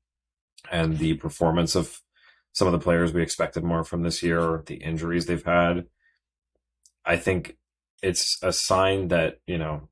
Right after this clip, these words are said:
this, this year might not be the year to go for it. I think it might be a reset. Let's take a breather. Let's see what we have. Let's see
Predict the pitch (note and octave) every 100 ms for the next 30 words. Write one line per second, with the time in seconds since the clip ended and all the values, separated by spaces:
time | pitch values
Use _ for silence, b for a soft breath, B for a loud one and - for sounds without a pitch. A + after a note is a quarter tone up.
0 | _ G2 F2 - - A2+ A2 A#2+ A2 F2+
1 | D#2+ E2 E2 D2+ E2 D#2 D#2+ D2+ D2+ D2+
2 | D2 C#2+ - - B1 - D#2+ F2+ E2+ E2
3 | D#2+ F2 D#2 E2+ E2+ - E2 D2+ D#2+ -
4 | G2 F2 F2 F2 D#2+ E2+ E2 D#2+ - F2+
5 | D#2 F#2 D#2+ E2 D#2+ D#2+ D2+ - E2 D#2+